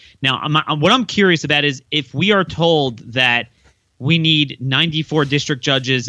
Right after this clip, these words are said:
a hundred votes in the Senate, um, <laughs> and whatever else to, to do anything to reiterate current law <laughs> that we have a border. Um, I,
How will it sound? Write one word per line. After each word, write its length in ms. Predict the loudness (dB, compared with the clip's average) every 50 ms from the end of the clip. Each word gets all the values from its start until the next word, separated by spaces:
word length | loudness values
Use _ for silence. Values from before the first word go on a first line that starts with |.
| -8 -8
a 80 | -8
hundred 360 | -4 -2 -2 -2 0 -2 -4 -2
votes 280 | -2 -2 -2 -2 -4 -6
in 80 | -6
the 80 | -6 -6
Senate, 480 | -4 -2 -2 -2 0 -2 -4 -4 -10 _ _ _ _ _ _ -4
um, 300 | -4 -2 -2 0 0 0 0 -2 -2 -16
<laughs> 200 | _ _ _ -4
and 120 | -4 0
whatever 380 | 0 2 0 0 0 0 0 2
else 260 | 2 0 -2 -6 -12
to, 240 | -10 -4 -4 -4 -4 -4
to 180 | -4 -4 -4
do 180 | 0 2 2 2
anything 640 | 2 0 -2 -4 -2 -2 -2 0 -2 -4 -8 -10 _ _ _ _ _ _ -6
to 500 | 0 2 4 4 4 2 0 0 -4 -6 -10
reiterate 760 | -10 0 2 4 4 4 4 2 2 2 2 2 2 0 -2 _ _ _ -4
current 340 | 0 2 2 2 2 0
law 300 | 0 0 2 2 2 2 0 -4 -10 -16 -20 -20
<laughs> 220 | _ _ _ -8
that 180 | -2 -2 -2 0
we 140 | 0 -2 -2
have 220 | -2 -2 -2 -2
a 80 | -4 -2
border. 540 | 0 2 2 2 2 2 0 0 0 -4 -8 -14 -20 _ -20 -20 -20 -20 _ _ _ _ -6
Um, 560 | -2 0 0 0 0 -2 -6 -8 -10 -10 -14 _ _ _ _ _ _ _ _ _ _ _ _ -20 -20 -20 -20 _ _ _ -4 -2
I, 120 | -2